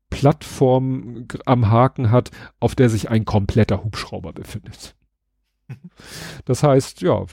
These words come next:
Speaker 1: da hat irgendjemand in der Ecke, hat bei Airbus einen Hubschrauber bestellt. Und der kann die Strecke erst recht nicht selber fliegen.
Speaker 2: <laughs>
Speaker 1: Und
Speaker 2: Ja.
Speaker 1: Schiff ist wohl auch doof und dann sagen sie, „Ja,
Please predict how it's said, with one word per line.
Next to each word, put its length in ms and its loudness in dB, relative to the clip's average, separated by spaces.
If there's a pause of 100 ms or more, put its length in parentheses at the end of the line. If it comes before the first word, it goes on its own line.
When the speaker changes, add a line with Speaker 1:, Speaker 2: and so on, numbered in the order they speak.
(160)
Speaker 1:
da 180 4
hat 200 4
irgendjemand 1000 -2
in 160 -6
der 240 0
Ecke, 360 2
hat 340 -2
bei 200 0
Airbus 480 0
einen 80 -2
Hubschrauber 460 -2
bestellt. 560 -4 (1300)
Und 180 -2 (100)
der 120 6
kann 260 0
die 180 0
Strecke 400 2
erst 280 0
recht 200 0
nicht 140 -2
selber 280 -4
fliegen. 380 -12 (640)
Speaker 2:
<laughs> 760 -6
Speaker 1:
Und 140 0
Speaker 2:
Ja. 80 4
Speaker 1:
Schiff 240 2
ist 260 -6
wohl 140 2
auch 180 0
doof 520 0
und 260 -8
dann 340 -2
sagen 300 2
sie, 80 0
„Ja, 220 0